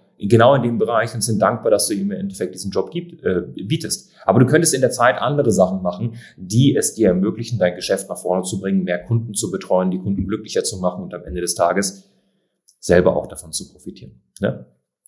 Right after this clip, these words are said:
Das sind so vier Punkte, die ich dir jetzt mit ans Herz, äh, legen würde tatsächlich, die du umsetzen solltest.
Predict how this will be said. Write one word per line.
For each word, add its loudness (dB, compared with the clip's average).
Das 6
sind 6
so 6
vier 2
Punkte, 0
die 0
ich -6
dir 2
jetzt 2
mit -2
ans -2
Herz, 0
äh, -2
legen 4
würde -2
tatsächlich, -4
die -6
du -2
umsetzen 0
solltest. 2